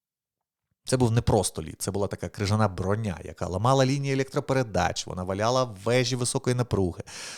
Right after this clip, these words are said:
знищувала дерева, руйнувала дороги, будівлі. Загалом повалено понад сто тридцять тисяч електроопор.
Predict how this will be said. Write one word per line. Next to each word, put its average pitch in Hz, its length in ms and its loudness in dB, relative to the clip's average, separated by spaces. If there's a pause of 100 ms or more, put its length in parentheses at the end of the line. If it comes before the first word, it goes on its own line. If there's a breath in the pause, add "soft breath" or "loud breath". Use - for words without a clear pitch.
(140)
знищувала 127 460 2
дерева, 101 600 4
руйнувала 98 460 2
дороги, 120 540 4
будівлі. 120 460 2
Загалом 107 540 4
повалено 131 580 4
понад - 360 0 (240 loud breath)
сто - 600 4
тридцять 151 640 -2
тисяч 139 500 2
електроопор. 101 760 0